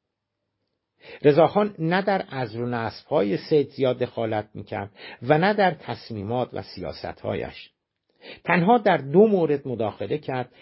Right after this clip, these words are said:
که هر دو مورد به امور نظامی مربوط می‌شد. مورد نخست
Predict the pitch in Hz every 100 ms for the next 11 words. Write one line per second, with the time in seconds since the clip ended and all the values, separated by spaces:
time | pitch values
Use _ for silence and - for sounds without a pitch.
0 | _ - 127 - 196 202 165 131 110 123
1 | 135 - - 110 120 113 139 147 131 95
2 | 98 92 101 113 101 78 - 90 - 76
3 | - - _ _ _ _ _ _ - -
4 | - 185 254 302 208 - 196 139 120 -